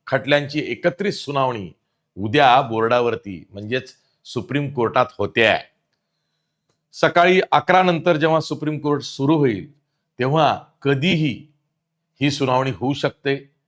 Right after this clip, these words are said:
याचा अर्थ तारीख पे तारीख हा जो प्रकार आजवर घडलेला आहे, कदाचित उद्या तो होणार नाही. उद्या शिवसेना कोणाची,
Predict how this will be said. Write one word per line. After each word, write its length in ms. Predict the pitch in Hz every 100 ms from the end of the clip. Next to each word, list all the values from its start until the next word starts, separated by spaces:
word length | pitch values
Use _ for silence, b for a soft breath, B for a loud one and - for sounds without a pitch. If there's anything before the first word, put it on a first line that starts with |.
| _
याचा 440 | 98 113 113 175 143
अर्थ 240 | 117 123 131 -
तारीख 260 | 117 117 170 -
पे 80 | 156
तारीख 400 | 156 117 123 113 _ _ _
हा 200 | 113 127
जो 160 | 127
प्रकार 440 | 123 120 127 123 85 _ _ _ _ _
आजवर 400 | - 123 120 127
घडलेला 480 | 107 98 98 123 127
आहे, 300 | 113 101 101 95 _ _ -
कदाचित 760 | 110 104 156 180 - - 185 - _ _ _ -
उद्या 300 | 117 139 135
तो 300 | 135 135 107
होणार 360 | 110 110 110
नाही. 640 | 101 101 104 143 151 - _ _
उद्या 440 | 110 117 151 113 - _ _ _ _
शिवसेना 480 | - 165 160 180 196
कोणाची, 580 | 180 175 175 180 196